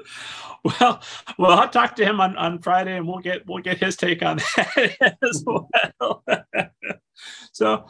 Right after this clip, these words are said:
I wanted to ask you about a quote from, uh, Thunderhead, 'cause it's kind of, uh, an obsession of mine, uh, that, and you've given this a lot more thought, I, I would imagine, than I have.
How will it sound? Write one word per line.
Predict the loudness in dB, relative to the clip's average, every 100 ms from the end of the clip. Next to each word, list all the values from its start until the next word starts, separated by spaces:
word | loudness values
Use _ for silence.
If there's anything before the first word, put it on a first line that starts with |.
| -16 -6
I | -2
wanted | 2 2 0 -4 -2
to | 0
ask | 0 0 -2 -2 -4 -10
you | -6 -6
about | -4 -2 0 -2 -4
a | -8 -8
quote | -6 -4 -4 -8
from, | -8 -6 -6 -10 -10
uh, | -6 -4
Thunderhead, | -4 -6 -6 -6 -4 -6 -6
'cause | -8 -8
it's | -6
kind | -4 -2 -4
of, | -4
uh, | -4 -4
an | -6 -8
obsession | -6 -4 -4 -6 -8
of | -8
mine, | -6 -4 -4 -8 -14 -20 _ -6
uh, | -4 -4
that, | -6 -10 _ _
and | -12 -10 -6
you've | -6 -2
given | -4 -4 -6
this | -6
a | -4
lot | -2 -2
more | -2 -6
thought, | 0 -2 -2 -4
I, | -4
I | 0 2
would | 2
imagine, | 2 2 0 0 -2
than | 0
I | 0 0
have. | -2 -4